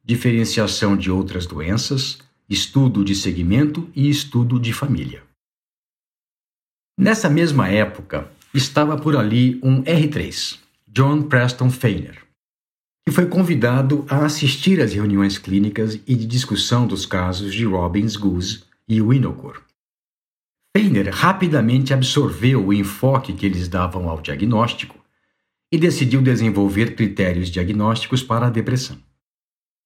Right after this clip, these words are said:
Ele revisou cerca de mil artigos sobre transtornos do estado de ânimo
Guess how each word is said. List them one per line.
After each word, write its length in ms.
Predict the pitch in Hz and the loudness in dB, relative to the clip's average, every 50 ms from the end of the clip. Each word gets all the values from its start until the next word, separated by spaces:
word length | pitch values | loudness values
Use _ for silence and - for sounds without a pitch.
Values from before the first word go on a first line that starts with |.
| _ _ _ _ _ _ _ _ - | _ _ _ _ _ _ _ _ 0
Ele 120 | 160 180 | 2 4
revisou 480 | 143 165 160 139 135 123 117 156 156 143 | 4 4 4 2 2 2 2 2 2 0
cerca 380 | - - 147 151 147 139 143 | 0 0 2 2 2 2 0
de 120 | 117 117 117 | 2 2 4
mil 320 | 123 147 175 196 170 131 | 4 4 4 4 4 2
artigos 720 | 101 92 - - - 131 135 135 113 95 90 85 - - - | 0 -2 -4 -4 0 0 2 2 0 -2 -4 -6 -6 -8 -8
sobre 560 | - - - 113 110 98 92 98 98 95 90 90 | -8 -4 0 0 0 0 2 2 2 0 0 -4
transtornos 720 | - - 95 92 92 - - 127 127 131 110 101 90 90 | -4 -4 -4 -2 -2 0 2 2 4 4 2 0 -2 -4
do 100 | 92 92 | -4 -4
estado 400 | 92 90 - - 90 82 80 95 | -4 -2 -2 -2 -4 -2 -2 -2
de 140 | 101 117 127 | 0 0 0
ânimo 440 | 101 98 98 101 110 123 135 131 | 2 2 0 0 0 0 0 -2